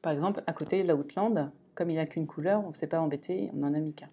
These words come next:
Et donc, ils expliquent, donc moi, ce qui m'intéresse pour l'instant vraiment, c'est le filage. Donc, sur le filage, ils me disent, euh, « Belle laine, structure,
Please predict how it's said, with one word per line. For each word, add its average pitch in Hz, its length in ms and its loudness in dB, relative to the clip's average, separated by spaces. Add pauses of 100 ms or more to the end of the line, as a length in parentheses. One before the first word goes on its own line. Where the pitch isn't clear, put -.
(1000)
Et 269 160 8
donc, 285 180 8
ils 277 160 8
expliquent, - 480 4
donc 196 220 0
moi, 214 160 8
ce 214 100 -4
qui 220 60 4
m'intéresse 190 400 0
pour 226 240 4
l'instant 214 400 2
vraiment, 175 340 -2
c'est - 160 -8
le 165 60 -4
filage. 262 480 0
Donc, 170 160 -8
sur - 180 -4
le 226 60 2
filage, 196 320 -4
ils 143 100 -4
me 147 80 -2
disent, 254 480 0 (1040)
euh, « 156 600 -2
Belle 208 280 4
laine, 254 300 4
structure, 247 1000 0